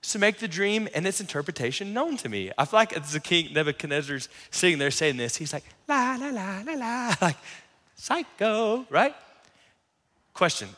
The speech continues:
is what he's asking them to do hard? Yeah, for sure. "Hey guys, come on in. I had a dream. You're gonna first tell me what I dreamed." What I dreamt is, yeah, what I dreamt. Sounds fancier. What I dreamt.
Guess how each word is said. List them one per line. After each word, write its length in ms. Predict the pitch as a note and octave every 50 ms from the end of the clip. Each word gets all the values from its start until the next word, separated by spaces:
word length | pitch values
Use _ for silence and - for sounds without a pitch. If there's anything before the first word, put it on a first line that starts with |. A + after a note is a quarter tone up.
| -
is 160 | - F#3+ C#3+
what 220 | D3 D3+ F#3+ A#3 D4
he's 160 | D#4 B3+ G#3+
asking 420 | - D3+ F3 F#3+ F#3 - G3+ F#3+
them 140 | F#3 F#3+ F#3 F3+
to 140 | - F3+
do 240 | C3+ C#3 E3+ F3 F3
hard? 460 | D#3 B2+ C3 C3 C#3+ D#3+ F3+ F#3+ F#3+ - - _ _ _ _ _ _ _ _ _ _ _ _ _ _ _ _ _ _ _ _ _ _ _ _ _ _ _ _ _
Yeah, 320 | B3+ D#4 E4+ - - B2 - - - - - - - _ _ _ _ _ _ _ _ _ _ _ _ _ _
for 260 | - - - E4 E4 C4+
sure. 400 | - F4 E4+ F4 D4+ F3+ A#2+ - - - - - - - _ _ _ _ _ _ _ _ _ _ _ _ _ _
"Hey 140 | - D4+ B3+
guys, 240 | G3+ G#3 G#3+ G#3 -
come 200 | - B3+ A#3 A#3+
on 140 | A#3 G#3+
in. 180 | G3 G3+ A#3 A#3+ - - - - - _ _ _ _ _ _ _ _ _ _ _ _ _ _ _ -
I 60 | G#3
had 100 | C#4+ C4+
a 60 | A3
dream. 420 | D#3+ C#3+ F#3+ F#3+ E3+ F3+ G3+ G3 D3+
You're 120 | - F#3+ G#3+
gonna 120 | C4+ A3+ -
first 400 | - B3+ B3 - - - - -
tell 300 | - - C4 D4 D#4+ D#4+
me 100 | D4+ C#4
what 220 | A#3+ G#3+ A#3+ B3+
I 100 | A#3 G#3
dreamed." 520 | F3 D3 D3 G#3+ B3+ A#3+ F#3 F3 F#3 E3+ - -
What 140 | D3 C#3
I 40 | C#3
dreamt 380 | B2+ A2+ C3 C#3+ F#3 G3 - -
is, 140 | B2 - -
yeah, 120 | D#3+ A2+ F#2+
what 100 | B2 C#3+
I 60 | C#3
dreamt. 380 | B2+ A2+ B2 D3 F3+ F3+ - - - _ _ _ _
Sounds 260 | - - A#2 A2 -
fancier. 380 | - A#2 A2+ - - F#2+ F#2+ - - - - - - - - - _ _ _ _
What 120 | - B2+
I 20 | B2+
dreamt. 480 | A#2+ G#2+ B2+ D3+ F#3+ - - - -